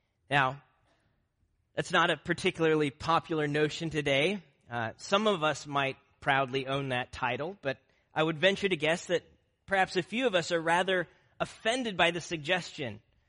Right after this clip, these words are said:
that, you know, I would be a sinner. But I think it's super important to understand when we use that word, what does the Bible mean when it talks about sin? If we're gonna understand the gospel, and if we're gonna understand what Easter is all about,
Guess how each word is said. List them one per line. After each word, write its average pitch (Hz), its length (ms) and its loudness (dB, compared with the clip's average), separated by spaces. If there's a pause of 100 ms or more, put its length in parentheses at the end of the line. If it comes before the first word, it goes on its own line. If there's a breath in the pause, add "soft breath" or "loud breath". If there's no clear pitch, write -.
(220)
that, 139 200 0 (500)
you 139 120 -8
know, 127 220 -6 (320)
I 139 80 -10
would 143 160 -8
be 139 120 -2
a 131 40 -2
sinner. 151 480 -4 (800)
But 180 100 0
I 208 60 0
think 233 140 0
it's - 140 -4
super 277 420 -4
important 185 500 2
to 165 120 0
understand 151 760 -4
when 135 180 -6
we 135 80 -8
use 196 480 -8 (400)
that 156 220 -2
word, 147 320 0 (220)
what 254 160 -2
does 302 180 -2
the 226 100 2
Bible 151 720 -2
mean 131 680 -4 (360)
when 135 180 -2
it 131 140 -4
talks - 380 -2
about 101 320 -6
sin? - 360 -16 (500)
If 147 160 -4
we're 233 140 6
gonna 254 280 4
understand 170 840 0
the 143 60 -2
gospel, 202 800 2
and 180 120 0
if 170 100 -4
we're 196 80 -2
gonna 214 160 2
understand 208 600 0
what 196 180 6
Easter 214 420 -2
is 180 220 0
all 165 180 4
about, 160 380 2